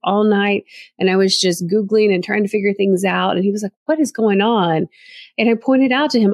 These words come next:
all of the inconsistencies I was finding on all of these websites and how I was just so confused. So honestly, that was one of the reasons why I started my adoption coach to begin with, so that I could help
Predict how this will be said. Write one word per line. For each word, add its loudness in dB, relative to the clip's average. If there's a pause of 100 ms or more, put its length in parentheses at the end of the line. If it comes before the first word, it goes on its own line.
all 0
of 2
the 2
inconsistencies 0
I 0
was -2
finding 2
on -2
all 0
of -2
these -4
websites -2
and -4
how -4
I -4
was -4
just -6
so 0 (300)
confused. 0 (440)
So -2
honestly, 0
that 0
was 2
one 2
of 2
the 0
reasons 0
why -2
I -4
started -2
my 0
adoption -2
coach -4
to -6
begin 2
with, -2 (340)
so -2
that 2
I 0
could 0
help 0